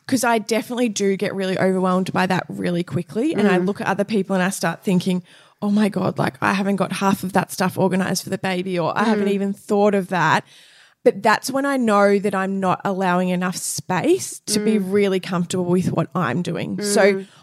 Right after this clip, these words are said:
Speaker 1: I know that that's the time where I, I need to get myself back into nature
Speaker 2: Yeah.
Speaker 1: or go for a long wa-,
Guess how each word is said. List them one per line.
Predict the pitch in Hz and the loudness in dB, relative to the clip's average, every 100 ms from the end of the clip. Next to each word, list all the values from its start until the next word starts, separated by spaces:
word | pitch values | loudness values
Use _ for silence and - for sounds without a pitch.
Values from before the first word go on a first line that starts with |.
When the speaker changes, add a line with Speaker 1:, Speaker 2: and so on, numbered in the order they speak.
| - | -2
Speaker 1:
I | 208 220 | 0 2
know | 226 214 | 2 0
that | 208 202 | 0 -2
that's | 175 - | -4 -4
the | 202 | -6
time | - 202 180 180 | -4 -2 0 2
where | 185 180 | 2 0
I, | 180 160 _ | 0 -4 _
I | 190 | -2
need | 190 180 180 - | 0 0 -2 -2
to | 196 180 | 2 2
get | - 170 | 0 -4
myself | 190 202 - 202 | -4 -4 0 0
back | - 214 208 | 2 0 0
into | 208 208 | -2 0
nature | 180 180 - 175 175 | 0 0 0 0 0
Speaker 2:
Yeah. | 202 165 - | -2 -4 -4
Speaker 1:
or | 185 | -2
go | 202 196 | 0 0
for | 208 | 0
a | 214 | -2
long | 208 196 196 | 0 0 0
wa-, | 180 | 0